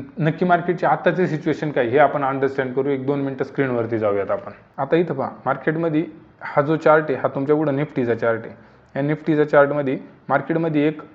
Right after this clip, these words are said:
हाय बनवला आहे, त्या हायची किंमत आहे किती आहे? एक पंचवीस हजार सहाशे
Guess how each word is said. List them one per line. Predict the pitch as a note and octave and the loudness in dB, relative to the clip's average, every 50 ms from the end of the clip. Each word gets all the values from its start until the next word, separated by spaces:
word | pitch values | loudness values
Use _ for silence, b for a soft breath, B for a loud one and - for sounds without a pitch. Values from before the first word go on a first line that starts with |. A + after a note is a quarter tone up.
| - - - | -20 -16 -12
हाय | - - D3+ D3 | -2 0 2 2
बनवला | C3 C3 A#2+ A2 G#2 G#2 G2+ G2+ | 2 2 0 -2 -2 -4 -4 -6
आहे, | - - - | -8 -4 -2
त्या | D3+ C#3+ | 0 2
हायची | D3 C#3+ C#3 D3 C#3 | 2 2 2 0 -6
किंमत | C#3 - D3 D3 D3 C3+ C3 | -4 -4 -4 -4 -4 -2 0
आहे | C3+ D3 F#3+ - - - - _ _ _ _ _ | -2 -2 -2 -6 -14 -20 -20 _ _ _ _ _
किती | - D3+ D#3 E3 D#3 D3 C#3+ | -8 -4 0 2 2 2 2
आहे? | D3 F#3+ - - - - - | 0 -4 -10 -14 -16 -16 -10
एक | - C#3+ C3+ C#3 | -6 -6 -6 -4
पंचवीस | - D3 D3 D3 - D#3+ C#3+ - | -2 -2 -2 -2 -4 -6 -2 -2
हजार | C#3+ B2 B2 C3 D3+ F3 - - - - - _ _ _ _ _ _ _ _ _ - | 0 2 2 2 2 0 -2 -12 -20 -20 -20 _ _ _ _ _ _ _ _ _ 2
सहाशे | D3 C3+ B2+ B2 - - - - | 4 4 4 4 2 -8 -12 -14